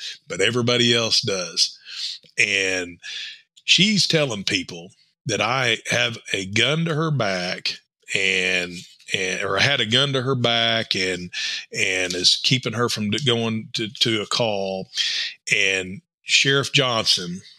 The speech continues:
gets on the radio and says, "I want that trooper arrested.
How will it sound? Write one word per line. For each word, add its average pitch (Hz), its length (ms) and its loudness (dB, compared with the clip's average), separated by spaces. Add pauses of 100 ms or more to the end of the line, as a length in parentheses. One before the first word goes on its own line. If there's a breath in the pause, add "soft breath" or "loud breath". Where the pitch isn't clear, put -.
(180 loud breath)
gets 113 280 2
on 113 220 0
the 101 120 -4
radio 90 720 -2 (380)
and 95 160 -2
says, 92 480 2
"I 98 140 -2
want 113 320 -4
that 104 200 -2
trooper 101 460 -2
arrested. 123 580 0